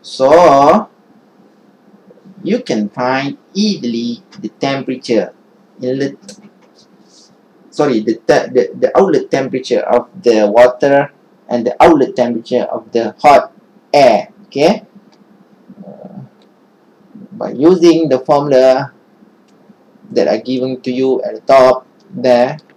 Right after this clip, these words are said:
using this formula.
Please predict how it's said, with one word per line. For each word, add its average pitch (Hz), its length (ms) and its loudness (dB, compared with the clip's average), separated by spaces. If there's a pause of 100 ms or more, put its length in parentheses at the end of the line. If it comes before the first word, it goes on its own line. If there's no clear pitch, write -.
(2750)
using 120 360 -6
this 127 300 0
formula. 107 500 -4